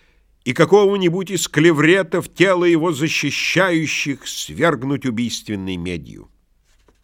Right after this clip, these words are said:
Так возбуждал, но аяксы и сами сразиться пылали. И когда лишь фаланги с обеих сторон укрепили, трои сыны и ликийцы, ахеяне и мирмидонцы,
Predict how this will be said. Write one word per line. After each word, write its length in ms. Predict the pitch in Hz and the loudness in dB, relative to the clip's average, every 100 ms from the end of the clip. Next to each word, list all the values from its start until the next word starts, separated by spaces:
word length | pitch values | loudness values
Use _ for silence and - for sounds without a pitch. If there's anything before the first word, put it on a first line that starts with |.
| _ - | _ 0
Так 320 | 143 143 - | 2 2 0
возбуждал, 1120 | 131 127 101 110 101 82 95 160 196 208 196 - - - - | -4 -4 -4 -6 -6 -6 0 4 4 4 0 -4 -20 -20 -20
но 500 | - 76 113 185 214 | -16 -2 4 6 8
аяксы 760 | 214 170 160 170 170 - 175 170 | 6 6 6 4 0 -6 -6 -6
и 20 | |
сами 500 | - - 139 120 113 | -4 2 2 2 0
сразиться 840 | - 98 104 117 90 95 - - 90 | -4 -4 -2 -2 -4 -8 -8 -10 -10
пылали. 640 | 92 82 87 85 78 65 _ _ _ _ _ _ _ _ _ _ _ _ | -8 -6 -4 -4 -6 -10 _ _ _ _ _ _ _ _ _ _ _ _
И 160 | - 110 | -8 -2
когда 380 | 135 113 143 | -2 0 0
лишь 240 | 139 127 - | 0 -2 -4
фаланги 580 | 117 127 139 104 90 85 | -2 0 0 -2 -6 -8
с 160 | - | -8
обеих 360 | 90 107 110 87 | -6 -4 -4 -6
сторон 420 | - 90 113 95 | -10 -6 -6 -6
укрепили, 800 | 92 - 76 76 196 170 90 - _ _ _ | -8 -10 -12 -8 -6 -6 -8 -10 _ _ _
трои 400 | - 131 139 117 | -4 0 2 0
сыны 480 | - - 107 123 110 | -4 -6 -4 -4 -4
и 80 | 98 | -6
ликийцы, 880 | 87 82 - 165 131 - - 80 - | -8 -8 -6 -4 -4 -8 -10 -10 -12
ахеяне 760 | 92 90 - 135 113 101 98 | -12 -10 -6 -4 -4 -6 -8
и 200 | 92 98 | -10 -10
мирмидонцы, 1040 | 92 85 - 82 82 165 175 147 - - | -10 -10 -8 -8 -4 -2 -2 -6 -10 -12